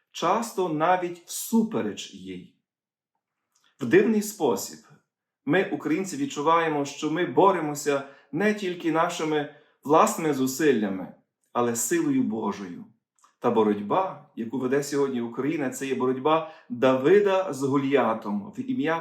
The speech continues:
перемоги добра над злом. Ми відчуваємо, що, е, всі інші людські засоби, які ми отримуємо як міжнародну допомогу, є лише інструментом, засобом в тій боротьбі. Але перемога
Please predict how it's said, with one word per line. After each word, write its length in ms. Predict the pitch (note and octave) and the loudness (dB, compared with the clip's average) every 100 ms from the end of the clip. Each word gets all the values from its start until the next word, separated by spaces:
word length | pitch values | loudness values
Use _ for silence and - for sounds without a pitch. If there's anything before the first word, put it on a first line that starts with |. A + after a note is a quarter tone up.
| - | -4
перемоги 640 | A#2+ B2 C#3 F3 D3+ C#3+ - _ - | -4 0 0 0 -2 -8 -14 _ -4
добра 680 | G#2+ G#2+ A#2+ B2 D3+ - - _ _ - | 0 2 2 2 2 -2 -14 _ _ -4
над 220 | A#2 A#2 | -2 -2
злом. 520 | G#2 G#2 G#2 F#2 E2 - _ _ _ _ _ _ _ _ _ - | -2 0 2 0 -4 -12 _ _ _ _ _ _ _ _ _ 0
Ми 100 | F3 | 0
відчуваємо, 880 | G3 - E3+ F#3 D3+ A#2+ A2 - - _ _ - | 0 0 4 4 4 2 -2 -8 -14 _ _ -16
що, 480 | - D3+ C#3+ C#3+ - - - | -4 4 6 4 -2 -18 -6
е, 100 | B2+ | -4
всі 320 | A#2+ - G#3+ A#3 | -2 -4 -2 0
інші 360 | C4+ - D3+ | 2 2 2
людські 320 | E3 E3 D3 | 2 -2 -2
засоби, 640 | B2 C3 B2 - A#2 G#2 F2 | 4 4 4 0 -4 -4 -4
які 260 | B2+ - E3 | -8 -6 0
ми 100 | D#3 | 2
отримуємо 800 | B2+ A#2 F#3+ G#3+ D3+ B2 A2+ A2 | 2 0 4 4 4 0 -2 -2
як 220 | A#2 A#2 | -4 -4
міжнародну 460 | C3 A#2 B2+ F3 D#3 | -6 -6 -4 -4 -4
допомогу, 500 | C#3+ C#3+ G3 E3+ C#3+ | -4 -2 -2 -2 -4
є 120 | D#3 | -4
лише 480 | D#3+ E3 F3+ - - | -6 -6 -4 -6 -8
інструментом, 1120 | F3+ - - D3+ D#3+ E3+ D3+ - A2 G#2+ - _ - | -14 -12 -8 -4 -2 -2 -4 -6 -6 -8 -14 _ -12
засобом 640 | A2+ D3 F3 - C3 B2+ | 0 2 2 0 -2 -2
в 40 | - | -2
тій 160 | C3 | -4
боротьбі. 600 | B2 A2+ G#2+ G2+ G#2 - - _ _ _ _ _ _ - | -4 -2 -6 -6 -8 -8 -16 _ _ _ _ _ _ 0
Але 200 | A#2+ A#2 | 4 4
перемога 840 | A#2 A2+ B2 E3+ A3 A#2+ F2+ - | 4 2 4 4 4 0 -8 -12